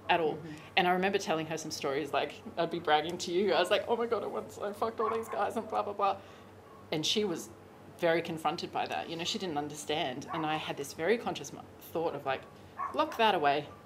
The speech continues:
Speaker 1: Don't talk about that."
Speaker 2: Yeah, she can't, she doesn't wanna
Speaker 1: Yeah,
Speaker 2: hear that.
Speaker 1: yeah.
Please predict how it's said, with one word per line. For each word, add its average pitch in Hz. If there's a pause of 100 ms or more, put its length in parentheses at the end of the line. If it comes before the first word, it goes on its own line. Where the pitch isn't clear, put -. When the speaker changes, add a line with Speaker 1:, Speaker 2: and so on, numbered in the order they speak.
(240)
Speaker 1:
Don't 262
talk 202
about 143
that." 135
Speaker 2:
Yeah, -
she -
can't, 233
she -
doesn't 220
wanna 370
Speaker 1:
Yeah, 359
Speaker 2:
hear -
that. 139
Speaker 1:
yeah. 277